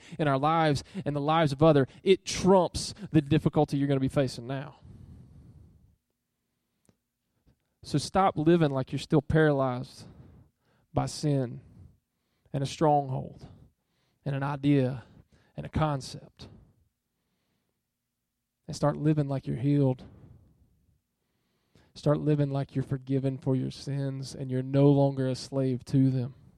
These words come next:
Start living like you can forgive others the way God has forgiven you. That means you need to have a conversation. And that's it this morning. I can't guess them all.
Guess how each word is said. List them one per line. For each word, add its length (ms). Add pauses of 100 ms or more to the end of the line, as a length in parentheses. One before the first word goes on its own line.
(1200)
Start 280
living 400
like 260
you 100
can 160
forgive 360
others 420
the 80
way 160
God 380
has 240
forgiven 420
you. 160
That 140
means 240
you 80
need 140
to 80
have 120
a 60
conversation. 720 (4000)
And 100
that's 200
it 140
this 200
morning. 260
I 80
can't 260
guess 220
them 160
all. 340